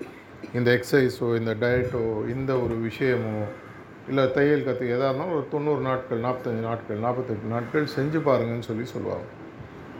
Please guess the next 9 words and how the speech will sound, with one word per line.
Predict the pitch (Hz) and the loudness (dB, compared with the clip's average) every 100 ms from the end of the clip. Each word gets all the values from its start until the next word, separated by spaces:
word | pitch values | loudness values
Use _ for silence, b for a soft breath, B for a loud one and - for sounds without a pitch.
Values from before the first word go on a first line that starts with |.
| - 123 | -8 0
அது | 127 | 0
செய்யும் | - 170 214 214 | 4 6 6 6
பொழுது | 175 175 190 | 6 6 6
உங்களுக்கு | 151 170 190 175 165 175 | 4 2 2 2 0 2
ஒரு | 151 175 214 - | 2 2 -2 -6
அனுபவம் | 127 156 165 156 151 | -2 0 2 0 0
வருகிறது. | 123 123 123 107 85 - - - - - - - - - - - - - - - - - - - - | -2 0 -2 -4 -8 -12 -18 -18 -16 -14 -14 -16 -16 -16 -14 -14 -14 -14 -14 -14 -16 -16 -16 -16 -4
அந்த | 131 139 143 | 0 4 4
நீர்த்துளி | 131 175 226 202 202 185 190 240 | 4 4 2 2 2 4 4 2